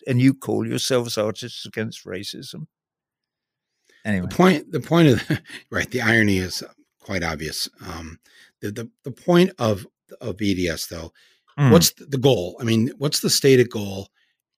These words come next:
Speaker 2: And when will you know that it'll be okay to go back and to be supportive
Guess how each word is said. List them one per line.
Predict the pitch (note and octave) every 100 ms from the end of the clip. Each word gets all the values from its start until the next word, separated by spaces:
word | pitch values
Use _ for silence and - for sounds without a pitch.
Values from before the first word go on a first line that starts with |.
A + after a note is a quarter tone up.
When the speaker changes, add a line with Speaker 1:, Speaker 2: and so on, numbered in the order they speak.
| _ _
Speaker 2:
And | C3 A2+
when | C#3+
will | D#3+
you | D3 B2+
know | A#2 A2+ G#2+
that | G#2+
it'll | F#2+ G2+
be | G#2+ G#2
okay | F#2+ G#2 F#2+ F#2 D#2 _ _ _ _
to | A#2+
go | A#2+
back | G#2+ F#2+ -
and | G2+
to |
be | G2 G2
supportive | - G2 G2 F#2+ F#2